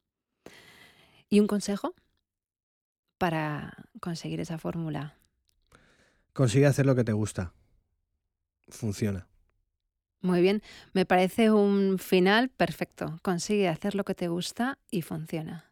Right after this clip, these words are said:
Speaker 1: Pues nada, Juan, muchísimas gracias por haber participado en este pequeño atropello.
Speaker 2: Gracias a ti, Beatriz, y espero
Speaker 1: <laughs>
Speaker 2: que, eh, Polivaliente sea todo un gran éxito.
Speaker 1: Yo también, gracias a vosotros.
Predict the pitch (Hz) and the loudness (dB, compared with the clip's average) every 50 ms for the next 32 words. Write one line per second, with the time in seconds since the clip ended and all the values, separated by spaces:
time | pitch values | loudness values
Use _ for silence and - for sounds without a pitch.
0 | _ _ _ _ _ _ _ _ _ _ _ - - - - - _ _ - 175 | _ _ _ _ _ _ _ _ _ _ _ -20 -20 -20 -20 -20 _ _ -4 -2
1 | 170 - 180 180 185 180 165 165 - - - 185 185 180 170 160 - - 175 - | 0 0 2 2 2 0 -2 -4 -6 -4 -2 -2 0 0 -2 -4 -6 -8 -8 -4
2 | - 190 185 165 165 165 165 170 160 180 170 151 160 - - - 160 160 156 156 | -2 -2 -2 -2 -4 -4 -6 -6 -6 -6 -6 -6 -8 -10 -12 -10 -8 -6 -6 -6
3 | 156 160 165 - - 160 - - 160 - 165 - - 160 160 165 160 160 160 160 | -6 -8 -8 -10 -10 -10 -8 -8 -8 -8 -10 -8 -6 -4 -4 -4 -4 -6 -8 -8
4 | 160 - - - 165 160 160 160 165 165 165 156 - 165 - - 170 170 170 170 | -10 -10 -10 -8 -8 -6 -6 -8 -8 -10 -12 -12 -14 -14 -12 -10 -10 -8 -8 -8
5 | 170 - 170 165 - - 160 160 160 160 160 147 - _ _ _ _ - 135 127 | -6 -6 -6 -6 -6 -6 -8 -8 -8 -10 -10 -12 -14 _ _ _ _ 0 2 4
6 | 127 131 - 147 139 143 135 123 135 135 131 123 117 110 110 117 120 120 117 113 | 4 4 4 4 4 4 4 6 6 6 6 6 4 2 0 0 0 0 0 0
7 | - 110 104 98 - - 117 117 120 120 117 120 117 113 110 110 110 107 104 107 | 0 0 0 -2 0 0 2 2 2 2 2 2 2 2 2 0 0 -2 -2 -2
8 | 104 101 98 - - - _ _ _ - - 123 120 117 113 110 110 107 107 104 | -4 -6 -8 -10 -14 -20 _ _ _ -6 -2 -2 0 0 0 0 -2 -2 -4 -4
9 | 104 104 104 - 113 110 110 107 107 113 117 117 113 131 127 120 - 123 107 98 | -6 -6 -4 -2 -2 0 0 0 0 0 0 0 2 2 0 2 0 -2 -2 -2
10 | - 98 98 92 92 90 90 87 87 - - - 98 - 92 87 - _ _ _ | -4 -4 -6 -6 -6 -8 -8 -10 -10 -12 -12 -14 -14 -14 -14 -16 -16 _ _ _
11 | _ _ _ _ _ _ _ _ _ - 190 170 165 - 160 156 147 147 156 160 | _ _ _ _ _ _ _ _ _ -8 -6 -4 -4 -4 -4 -6 -6 -8 -10 -10
12 | 165 160 156 151 165 165 - 165 143 139 - - - - - - - - - - | -8 -8 -6 -6 -6 -6 -8 -10 -12 -12 -12 -14 -14 -14 -16 -18 -18 -18 -20 -20
13 | - | -20